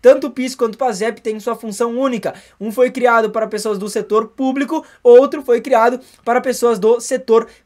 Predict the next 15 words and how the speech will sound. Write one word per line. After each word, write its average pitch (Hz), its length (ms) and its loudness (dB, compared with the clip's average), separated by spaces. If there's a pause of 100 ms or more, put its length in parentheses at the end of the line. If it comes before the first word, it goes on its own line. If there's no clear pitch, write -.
privado. 226 600 2
Então 214 240 -6
você 233 240 -6
pode, 226 420 0 (180)
através 208 360 -4
do 247 60 2
aplicativo 226 680 -4
F 277 320 2
G 254 140 -6
T 233 80 -6
S 214 260 0
da 214 100 -2
Caixa 240 380 0
Econômica 196 460 -4
Federal, 220 500 2